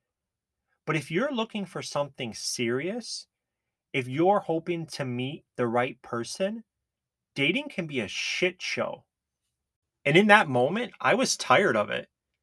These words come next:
And there were a lot of comments on my post. One of the most common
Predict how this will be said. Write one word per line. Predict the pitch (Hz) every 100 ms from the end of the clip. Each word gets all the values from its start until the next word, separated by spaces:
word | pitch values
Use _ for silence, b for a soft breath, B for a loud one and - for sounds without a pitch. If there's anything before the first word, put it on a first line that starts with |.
| _ _ _ _ _ -
And | 143 151 156
there | 175
were | 180 190
a |
lot | 165 185 208
of |
comments | - - 165 160 143 127
on | 143 127
my | 127 120
post. | - 117 101 - - _ _ _ _ _ _ _ _ _ _
One | 131 160 196
of | 175
the | 156
most | 147 139 131 -
common | - - 262 302 156 120